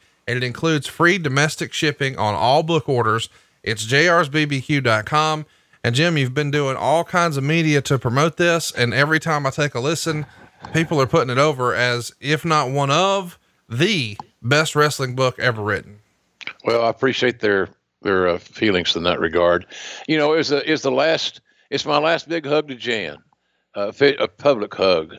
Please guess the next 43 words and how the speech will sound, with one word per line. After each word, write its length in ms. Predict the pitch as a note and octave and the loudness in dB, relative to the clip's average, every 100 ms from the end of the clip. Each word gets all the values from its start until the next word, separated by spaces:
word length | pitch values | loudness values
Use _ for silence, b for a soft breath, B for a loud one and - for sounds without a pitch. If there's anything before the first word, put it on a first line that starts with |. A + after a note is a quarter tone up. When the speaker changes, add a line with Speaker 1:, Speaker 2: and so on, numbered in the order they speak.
| - | -6
Speaker 2:
And, 380 | G2 G2 F#2 F#2 | 0 0 0 0
uh, 300 | F2+ F2 F2+ _ _ _ _ _ - | -2 -2 -8 _ _ _ _ _ -4
it's 180 | A#2 - | -4 0
a, 200 | G#2 G#2+ _ - - | 0 -2 _ -18 -6
somebody 380 | - C#3 B2+ A2 | -2 2 2 2
told 180 | B2+ | 2
me 60 | B2 | 2
the 40 | |
other 100 | A2 | 2
day, 320 | G#2+ B2 A#2+ G#2+ | 2 2 2 2
uh, 120 | G2+ | 0
my 160 | F#2 | -2
buddy 220 | F#2 A#2+ G#2+ | 0 0 0
said, 220 | A#2 G2+ | 0 0
uh, 60 | |
"My 180 | F#2+ G#2 | 2 2
wife 380 | G#2 A2+ D3 - | 2 2 0 0
read 160 | A#2 G#2 | -2 -2
your 120 | G2 | -2
book 260 | A#2+ B2 | -2 -2
in, 100 | F2+ - - | -6 -12 -4
in 100 | F#2+ | -2
a, 160 | F2+ - | -2 -2
in 160 | F#2+ | -2
a, 80 | F2+ E2+ _ _ _ _ - | -2 -4 _ _ _ _ -2
in 100 | G#2+ | 2
a 100 | F#2+ | 4
long 380 | A2+ A#2+ A2 | 4 2 0
night." 420 | G#2 G#2+ F2+ - - _ _ _ _ - | 0 0 0 -6 -20 _ _ _ _ -14
I 60 | G2+ | -6
said, 180 | A2 | -4
"Really?" 420 | A#2+ D3+ A#2 - - | 0 2 2 -2 -10
I 60 | - | -4
said, 140 | G2+ | 0
"Well, 140 | G2 B2 | 2 2
that's, 120 | - | 2
what'd 200 | C#3 - | -2 0
she 80 | B2 | 0
think 220 | D#3 C3+ | 0 0
about 180 | F#2 E2+ | 0 2
it?" 40 | |
He 40 | |
said, 180 | - E2 | 2 -2